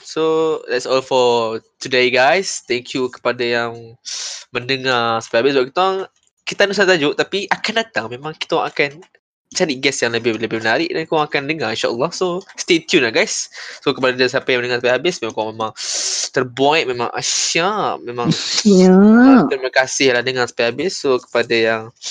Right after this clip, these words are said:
Speaker 1: uh, macam boleh share kat kawan-kawan semua dan macam stay tune for dia. So, macam kalau siapa-siapa nak sponsor, boleh sponsor sebab kita orang struggling. So,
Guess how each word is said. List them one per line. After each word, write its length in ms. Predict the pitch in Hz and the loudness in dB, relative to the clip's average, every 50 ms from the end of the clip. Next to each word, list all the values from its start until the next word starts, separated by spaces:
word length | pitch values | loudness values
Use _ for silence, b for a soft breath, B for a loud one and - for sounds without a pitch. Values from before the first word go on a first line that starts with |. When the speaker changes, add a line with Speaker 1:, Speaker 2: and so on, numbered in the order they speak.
| B B B B B B B B _ - _ - - | B B B B B B B B _ -20 _ -4 0
Speaker 1:
uh, 580 | 107 113 110 110 107 107 107 107 107 104 104 | 2 2 4 4 6 6 6 4 4 4 2
macam 300 | 107 107 - - 110 107 | -2 -4 -4 -4 -4 -2
boleh 240 | 110 117 123 135 131 | -2 0 2 2 2
share 240 | - - - 135 120 | 2 0 0 0 0
kat 160 | 117 101 - | 0 -2 -2
kawan-kawan 480 | 127 120 120 117 120 120 120 120 120 117 | -2 -4 -4 -2 -2 -2 -2 -2 -2 -6
semua 500 | - 117 117 120 120 120 123 135 156 170 180 _ _ _ _ _ | -10 -12 -10 -8 -8 -6 -6 -8 -10 -12 -16 _ _ _ _ _
dan 260 | - 110 110 110 107 | -10 -8 -8 -8 -8
macam 300 | 107 110 - - 135 117 135 _ _ _ _ _ _ _ | -10 -10 -6 -6 -6 -6 -8 _ _ _ _ _ _ _
stay 400 | - - - - - 131 127 123 | -14 -12 -8 0 2 2 2 2
tune 320 | - - 151 135 120 117 | 0 0 0 0 -2 -4
for 480 | - - 123 113 113 113 110 113 113 110 | -2 0 2 4 4 4 4 4 4 2
dia. 220 | 110 135 156 190 214 190 | 2 0 0 0 -2 -2
So, 240 | - 151 139 131 127 | 0 2 2 2 2
macam 140 | 127 - 131 | 0 -2 -2
kalau 260 | - 131 127 123 123 123 123 120 - B B B B _ _ | 0 0 2 2 2 2 0 -2 -4 B B B B _ _
siapa-siapa 400 | - - - - - 135 123 - - | -4 -4 -4 -4 -4 -8 -8 -8 -8
nak 140 | 123 110 - - | -8 -8 -8 -8
sponsor, 480 | - 127 127 123 - - 151 151 156 | -10 -10 -8 -8 -6 -4 -2 -2 0
boleh 160 | 147 131 123 | -2 -2 -4
sponsor 560 | 120 - 127 120 120 120 - - - 147 156 156 | -4 -4 -6 -6 -6 -6 -8 -8 -6 -8 -8 -8
sebab 140 | - - 117 | -8 -10 -10
kita 120 | - - 123 123 | -8 -6 -4 -4
orang 100 | 123 - | -4 -6
struggling. 600 | - - 127 120 120 123 123 120 127 131 143 160 190 196 _ B B B B B B B - | -4 -2 0 0 -2 -2 -4 -6 -6 -6 -8 -10 -16 -20 _ B B B B B B B -6
So, 500 | - 127 120 117 113 117 117 117 113 | 0 2 2 2 2 2 0 0 -2